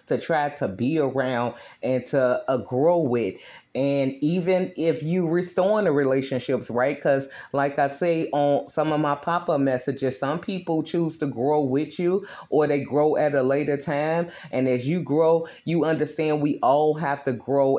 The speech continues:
at a certain time, a certain age, and, and, and in a certain environment, right? And once you start seeing that,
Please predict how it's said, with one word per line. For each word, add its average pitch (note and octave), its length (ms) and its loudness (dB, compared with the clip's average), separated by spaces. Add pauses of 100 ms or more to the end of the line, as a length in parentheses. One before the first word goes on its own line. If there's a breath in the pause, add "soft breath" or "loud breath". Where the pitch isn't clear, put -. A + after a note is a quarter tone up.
at C3 140 0
a A#2+ 60 0
certain C3+ 360 0
time, C3 400 -2
a B2+ 60 -2
certain C3+ 400 -2
age, C3 360 0
and, A#2+ 180 0 (200)
and, B2 260 0
and A#2+ 460 -2 (180)
in B2 160 0
a A#2+ 80 0
certain C#3 360 0
environment, B2 800 0
right? B2 340 0 (260 loud breath)
And C3+ 220 0
once C#3 240 0
you D3 60 -2
start D3 360 2
seeing D3+ 440 0
that, C3+ 260 0